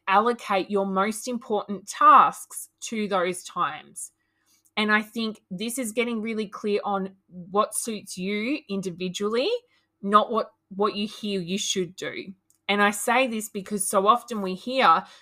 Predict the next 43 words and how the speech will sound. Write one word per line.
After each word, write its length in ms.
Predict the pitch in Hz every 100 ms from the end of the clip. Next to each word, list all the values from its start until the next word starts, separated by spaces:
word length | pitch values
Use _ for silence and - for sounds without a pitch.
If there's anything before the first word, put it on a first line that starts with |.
| _
you 100 | 208
know, 100 | 190
in 260 | 185 202 202
order 240 | 202 247 220
to 160 | 214
have 160 | 208 190
a 60 |
successful 580 | 185 - - 196 - 180
business, 480 | 190 240 214 165 -
you 100 | 202
must 320 | 190 202 -
get 120 | 220
up 140 | 190 185
at 120 | 190
five 280 | - 180 180
A 220 | 180 170
M 180 | 165 214
and 120 | 202
you 80 | 185
must 300 | 180 208 -
do 220 | 190 185 180 _ _ 175
these 360 | 190 190 185 -
X 240 | 185 -
Y 220 | 175 175
Z 320 | 175 170 170 -
things. 540 | 302 262 127 - - - _ _ _ _ _ - -
But 200 | 185 185
actually, 760 | 196 - - 202 147 151 226 - _ _ _
you 240 | 170 226
might 260 | 277 226 175
be 80 | 196
somebody 520 | - 190 185 175 180
that 380 | 180 170 - - _ _ _ _ _ 208
of 120 | 196
a 80 | 185
night 460 | 180 185 262 262
when 140 | 202 185
your 100 | 180
kids 340 | - 208 190
are 120 | 214
in 140 | 202 190
bed 260 | 185 180
asleep, 640 | 190 - - 175 254 320